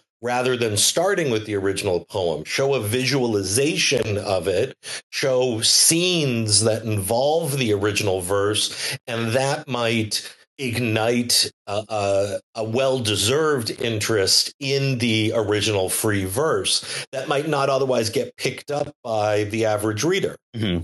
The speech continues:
Speaker 1: So, yeah, it was very important that we, you know, did no violence, that we took a sort of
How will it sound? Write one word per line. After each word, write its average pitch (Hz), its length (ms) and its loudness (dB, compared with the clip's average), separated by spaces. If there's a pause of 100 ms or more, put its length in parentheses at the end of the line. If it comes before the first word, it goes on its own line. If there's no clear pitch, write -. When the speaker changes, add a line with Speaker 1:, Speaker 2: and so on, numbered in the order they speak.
(180)
Speaker 1:
So, 165 280 0
yeah, 170 320 -2
it 156 200 -2
was 143 380 0
very 170 440 0
important 120 880 -4
that 110 340 -2
we, 104 460 -2 (100)
you 113 120 -6
know, 98 260 0 (140)
did 160 160 -4
no 139 160 2
violence, 110 460 0
that 110 100 2
we 107 80 -2
took 107 160 0
a 101 180 2
sort 113 240 2
of 95 240 0